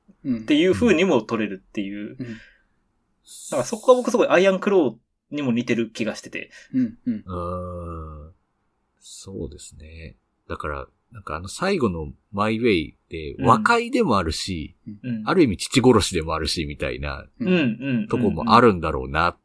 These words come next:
Speaker 3: てちょっとニュアンスが、もしかしたらその二つ入ってんのかなってちょっと思います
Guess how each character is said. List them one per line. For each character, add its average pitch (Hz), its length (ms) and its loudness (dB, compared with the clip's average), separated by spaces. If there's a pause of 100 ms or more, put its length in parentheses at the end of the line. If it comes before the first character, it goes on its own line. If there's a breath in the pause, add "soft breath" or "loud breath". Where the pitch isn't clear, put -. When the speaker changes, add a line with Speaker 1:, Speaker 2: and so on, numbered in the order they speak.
(160)
Speaker 3:
て 69 120 -4
ち - 120 -12
ょ - 40 -8
っ - 40 -18
と 80 80 -10
ニ 78 160 -6
ュ 85 40 -6
ア 85 40 -6
ン 82 60 -8
ス - 120 -10
が、 73 220 -6 (680 soft breath)
も 113 120 -8
し - 80 -6
か 120 80 -2
し - 80 -4
た 85 80 0
ら - 20 -6
そ 85 140 -8
の 85 140 -12
二 - 220 0
つ 127 220 -2
入 - 220 -2
っ 135 40 -10
て - 280 -2
ん 76 80 -8
の 69 80 -14
か 71 100 -8
な 98 260 0
っ 110 80 -14
て - 80 -20
ち - 100 -20
ょ - 40 -20
っ - 40 -20
と - 80 -16
思 71 140 -12
い 76 60 -10
ま 78 100 -18
す - 200 -20